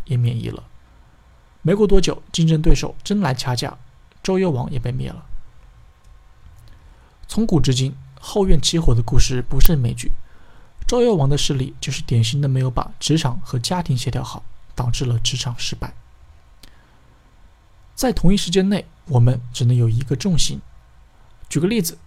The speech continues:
你想升职做总监，工作上要让上级满意，这时除了本职工作出色之外，还需要学习总监岗位的工作内容和技术，加班问题就在所难免。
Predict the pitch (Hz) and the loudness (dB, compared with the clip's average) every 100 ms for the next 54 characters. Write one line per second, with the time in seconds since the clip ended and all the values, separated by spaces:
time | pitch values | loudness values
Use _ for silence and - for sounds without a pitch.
0 | - - - - - 143 147 117 185 170 | -20 -20 -20 -20 -8 -6 -2 -2 0 0
1 | 139 135 151 - 120 113 117 175 - - | -2 6 6 6 2 2 2 -2 -4 -20
2 | - 151 147 127 139 131 - 135 131 123 | -8 -4 -2 -2 -2 -8 -6 -4 -2 -4
3 | - 156 143 131 110 127 - - - - | -2 -2 -2 -4 -6 -12 -14 -20 -20 -20
4 | - - - - 220 - 123 - - 139 | -20 -20 -12 -4 -2 0 -4 -4 4 4
5 | 135 131 120 139 135 170 165 151 - - | 6 4 4 2 -2 -2 0 0 10 10
6 | - 185 127 120 - - - - - 185 | 10 0 6 6 6 -4 -16 -12 -8 -6
7 | 233 214 - 170 - 180 156 135 170 175 | -2 2 2 2 -2 -4 -2 -2 -2 -2
8 | 131 131 127 156 170 190 202 226 151 123 | -2 0 0 0 0 0 -2 -2 -4 -2
9 | 143 - 165 - - - - - - - | -4 -4 -2 4 4 4 -18 -20 -20 -20
10 | - 233 233 226 180 - 113 - 120 - | -6 -2 0 2 0 -2 -10 -6 -4 -2
11 | 135 - - - 78 | 0 10 10 10 2